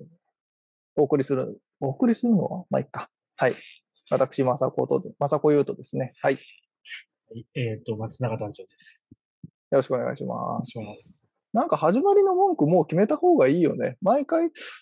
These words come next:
Speaker 1: 何が正しいんだっけ？みたいな感じになっちゃう。
Speaker 2: もういいんじゃないですかね。お送りするのは〇〇と〇〇ですでいいんじゃないですかね。
Speaker 1: いける？なんかさ、
Speaker 2: 第、
Speaker 1: 気恥ずかしい感じない？
Speaker 2: 第、第何回？第何回？
Speaker 1: うん。まあ、
Speaker 2: 回数入れなくていいっすか？
Speaker 1: 回数はね、別に言わなくていい。なぜなら覚えてないから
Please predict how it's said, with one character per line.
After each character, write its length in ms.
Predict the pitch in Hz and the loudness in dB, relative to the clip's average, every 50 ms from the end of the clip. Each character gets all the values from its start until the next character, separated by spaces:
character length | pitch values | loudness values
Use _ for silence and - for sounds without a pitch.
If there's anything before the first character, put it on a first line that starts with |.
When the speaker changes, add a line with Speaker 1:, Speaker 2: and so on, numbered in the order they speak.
| - - | -8 -4
Speaker 1:
何 280 | 196 233 370 494 453 392 | -2 0 2 4 4 6
が 100 | 311 277 | 6 4
正 280 | - - 175 165 170 - | 4 2 2 2 2 2
し 140 | - 196 185 | 2 2 2
い 20 | |
ん 60 | 180 | 4
だ 80 | 160 156 | 4 2
っ 80 | 147 - _ | 0 -2 _
け？ 140 | - 147 139 | 0 0 0
み 120 | 139 143 | 0 0
た 140 | - 139 127 | 0 -2 -2
い 60 | 127 | -2
な 80 | 135 131 | -4 -6
感 180 | - 139 131 127 | -4 -6 -6 -4
じ 80 | 123 | -4
に 60 | 127 | -6
な 80 | 131 135 | -6 -6
っ 100 | 139 - | -8 -10
ち 100 | - - | -14 -16
ゃ 40 | - | -18
う。 60 | - _ _ _ _ _ _ _ _ _ _ _ _ _ _ _ _ _ _ _ _ | -18 _ _ _ _ _ _ _ _ _ _ _ _ _ _ _ _ _ _ _ _
Speaker 2:
も 280 | 170 156 135 110 104 113 | -6 -4 -4 -6 -6 -8
う 20 | |
い 60 | - 240 | -8 -8
い 20 | |
ん 40 | - | -6
じ 80 | - - | -4 -2
ゃ 60 | 170 | 0
な 0 | |
い 20 | |
で 60 | 147 135 | 0 0
す 80 | 143 | 0
か 100 | 139 123 | -2 -4
ね。 80 | 127 143 | -2 0
お 120 | 160 170 185 | 0 0 0
送 160 | - - 226 | 0 -2 -2
り 100 | 214 202 | -2 0
す 100 | - 226 | 0 0
る 120 | 226 233 | 0 0
の 100 | 220 202 | 0 0
は 100 | 180 151 | 0 0
〇 240 | 135 135 139 147 165 | 2 2 0 0 0
〇 180 | 175 180 165 156 | -2 -2 -2 -2
と 80 | 156 | -2
〇 200 | 131 131 127 135 | -2 -2 -2 -2
〇 220 | 139 156 143 151 127 | -2 -4 -4 -4 -4
で 140 | 120 127 131 | -4 -6 -8
す 140 | - - - | -8 -10 -8
で 100 | 113 110 | -6 -6
い 80 | 117 | -4
い 0 | 143 | -2
ん 20 | |
じ 80 | 156 175 | 0 0
ゃ 40 | |
な 40 | 135 | 0
い 40 | 113 | -2
で 40 | 110 | -4
す 80 | - | -6
か 140 | - - 107 | -8 -10 -8
ね。 80 | 101 95 - - _ _ _ _ _ - | -8 -10 -12 -14 _ _ _ _ _ -4
Speaker 1:
い 60 | 139 | 0
け 120 | 156 151 | 2 4
る？ 200 | 143 160 196 247 294 262 | 4 4 4 2 0 -2
な 140 | 196 180 185 | -2 0 0
ん 40 | 180 | 0
か 100 | 165 147 | 0 0
さ、 120 | 151 139 135 | 0 0 0
Speaker 2:
第、 320 | 120 151 160 160 160 147 | 2 2 2 2 2 2
Speaker 1:
気 80 | 131 156 | 2 2
恥 200 | 160 156 135 131 | 2 2 0 0
ず 60 | 117 | -2
か 140 | - - 147 147 | 0 0 2 2
し 40 | 135 | 2
い 20 | |
感 0 | |
じ 60 | 127 | 0
な 180 | 131 - 143 135 | -2 -2 -2 -2
い？ 20 | |
Speaker 2:
第、 200 | 127 - - 196 294 339 - _ _ _ _ _ _ _ _ | -2 -2 -2 -4 -6 -10 -16 _ _ _ _ _ _ _ _
第 180 | - 143 147 127 | -2 -2 0 0
何 200 | 113 110 107 104 | -2 -4 -4 -4
回？ 300 | - 110 92 87 - - - _ _ _ _ _ _ - - - | -4 -6 -6 -6 -12 -18 -20 _ _ _ _ _ _ -20 -12 -8
第 60 | 139 | -8
何 20 | 139 | -6
回？ 100 | 135 131 139 | -6 -6 -8
Speaker 1:
う 60 | - | -12
ん。 40 | - _ _ _ _ _ _ _ _ _ | -14 _ _ _ _ _ _ _ _ _
ま 80 | - 143 | -4 -4
あ、 40 | 135 | 0
Speaker 2:
回 180 | - 214 262 311 | 2 2 2 2
数 60 | 285 | 2
入 60 | 185 | 0
れ 80 | 147 - | 0 2
な 80 | - - | 2 0
く 80 | 143 | 0
て 60 | 170 | 0
い 20 | 185 | 0
い 40 | 185 | 0
っ 40 | |
す 60 | 208 202 | -2 -2
か？ 120 | 143 131 | -2 -2
Speaker 1:
回 0 | |
数 60 | - | -2
は 60 | 160 | -4
ね、 0 | |
別 80 | 151 151 | -4 -4
に 60 | 151 147 | -2 0
言 80 | 147 147 | 2 2
わ 60 | 143 | 2
な 80 | 151 147 | 2 0
く 60 | - | -2
て 300 | _ - 135 131 127 120 127 | _ -4 -2 -2 -2 -2 -2
い 140 | 135 131 127 | -2 -2 0
い。 40 | |
な 160 | 131 147 151 156 | 0 0 0 0
ぜ 60 | 147 | 0
な 120 | 143 127 | 0 -2
ら 120 | 123 127 127 | 0 0 -2
覚 180 | 127 139 143 | 0 0 0
え 40 | 135 | 0
て 80 | 131 131 | 0 -2
な 120 | 127 123 | -6 -6
い 60 | 123 120 | -6 -6
か 120 | - 127 | -6 -6
ら 120 | 123 113 | -6 -8